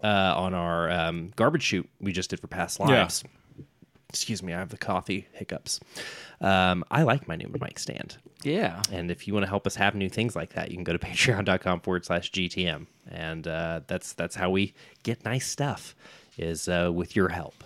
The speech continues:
Speaker 1: So, uh, find out what's in it for you over there at Patreon. That's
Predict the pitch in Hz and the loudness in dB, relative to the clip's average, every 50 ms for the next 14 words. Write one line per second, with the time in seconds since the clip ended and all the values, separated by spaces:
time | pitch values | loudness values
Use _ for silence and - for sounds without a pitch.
0 | - - - - - - 80 80 78 80 78 78 78 78 78 80 82 80 - 123 | -20 -14 -10 -8 -6 -6 -4 -2 -2 -2 0 0 0 0 0 0 -2 0 2 2
1 | 127 127 135 131 123 127 - - 123 113 101 - - 110 98 92 90 90 85 78 | 4 4 4 4 4 2 2 2 0 0 0 0 0 0 2 4 4 2 2 2
2 | 90 85 82 87 82 85 85 82 82 - - 87 85 82 - - - 92 90 - | 0 0 0 0 2 2 2 2 2 2 2 2 2 2 2 2 0 0 0 0
3 | - 92 87 87 85 85 82 80 80 - - - - - | 0 2 2 2 2 2 0 -2 -4 -8 -12 -12 -12 -14